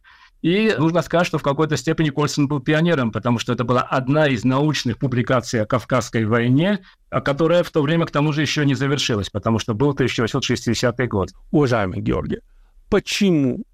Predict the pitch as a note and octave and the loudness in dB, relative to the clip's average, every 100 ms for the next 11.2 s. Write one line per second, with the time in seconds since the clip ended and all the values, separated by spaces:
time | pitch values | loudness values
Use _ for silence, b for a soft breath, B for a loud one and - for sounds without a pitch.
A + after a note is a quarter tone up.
0 | _ _ - C#3+ C#3+ D3 G3 _ - C3+ | _ _ -4 0 2 2 0 _ -4 0
1 | A#2+ G#2+ A#2 G#2+ A#2+ A#2 B2+ _ C3+ A2+ | 0 0 0 2 2 0 -2 _ -4 -2
2 | - B2 C3+ D3 D3 C3+ C#3+ D3+ D#3 D#3 | 0 2 2 0 0 0 2 2 2 0
3 | - G#3+ - F#3 - F#3 D#3+ - E3+ E3+ | 0 -2 -2 -4 -2 -4 -2 -2 -2 -2
4 | - D#3+ D3+ D#3+ - _ _ D#3 - C#3+ | -2 0 0 0 -4 _ _ -4 0 0
5 | G#2 G2 - - - - C3 - - - | 0 -4 -8 -6 -6 -4 -4 -4 -10 -4
6 | - - F3+ F3 F#3+ G#3+ F#3 F3 F3+ E3+ | -4 -2 0 2 2 0 0 0 2 2
7 | F3 F#3 - - E3 D#3+ - D3+ - - | 2 0 -4 -4 -2 -2 0 -2 -4 -6
8 | B2 A#2 - G#3+ C#3+ - - - B2+ C3+ | -2 -2 -2 -6 -8 -10 -8 0 2 2
9 | - - B2+ A#2+ A2+ A2+ A2+ G#2+ A#2 C3+ | 0 -4 -2 0 2 2 2 2 2 2
10 | - _ - A2 G#2 - E3 F3 E3 C#3+ | -2 _ -6 -4 -4 -4 -2 0 0 0
11 | C#3 | 0